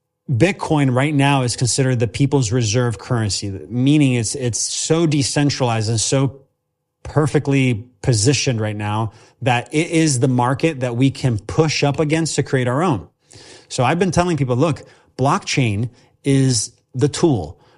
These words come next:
We can create our own markets." Like, let's say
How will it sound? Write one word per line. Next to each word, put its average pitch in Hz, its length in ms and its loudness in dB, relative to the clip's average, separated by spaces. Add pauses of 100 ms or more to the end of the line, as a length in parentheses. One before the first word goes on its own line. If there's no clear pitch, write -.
We 139 180 4
can 190 160 0
create 160 380 2
our 135 200 0
own 151 300 2
markets." 139 800 0 (120)
Like, 120 160 -2
let's 151 180 0
say 143 360 2